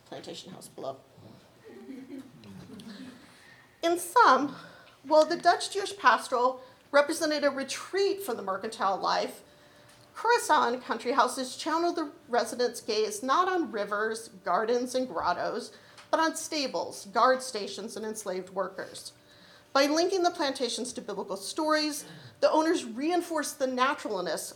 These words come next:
of slavery on the States and the country house's role in redeeming the world. Visual art from the Dutch Jewish Caribbean reflects this change. And one of my favorite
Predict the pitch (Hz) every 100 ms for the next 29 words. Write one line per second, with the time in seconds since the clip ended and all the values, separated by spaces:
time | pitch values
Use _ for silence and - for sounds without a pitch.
0 | - 214 - 262 254 214 196 185 220 -
1 | 269 196 - - - - - - 277 285
2 | 311 311 302 240 247 269 196 196 180 190
3 | - 220 247 - 180 175 185 214 277 220
4 | - - - - _ - - - - -
5 | _ 240 302 285 254 - 311 330 - 320
6 | 294 262 214 196 - - - - 226 214
7 | - - 339 320 320 320 - - - -
8 | - 294 294 339 339 - - 330 - -
9 | 269 220 175 - 240 254 254 262 302 277
10 | 311